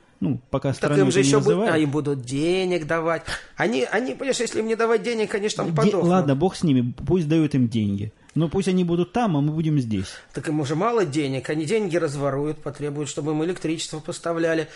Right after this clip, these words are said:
Speaker 2: Они же щас за счет Израиля живут, они сами ничего не производят. А это с-, с-, с-, совершенно, понимаешь, вот зверинец такой. А, и эти тоже, то же самое.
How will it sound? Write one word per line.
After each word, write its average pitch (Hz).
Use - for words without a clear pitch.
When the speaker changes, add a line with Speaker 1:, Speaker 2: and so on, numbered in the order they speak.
Speaker 2:
Они 165
же 190
щас 180
за 196
счет 180
Израиля 196
живут, 147
они 151
сами 165
ничего 214
не 233
производят. 135
А -
это 151
с-, 160
с-, 165
с-, 190
совершенно, 202
понимаешь, 175
вот 165
зверинец 175
такой. -
А, 165
и 214
эти 285
тоже, 262
то 220
же 208
самое. 185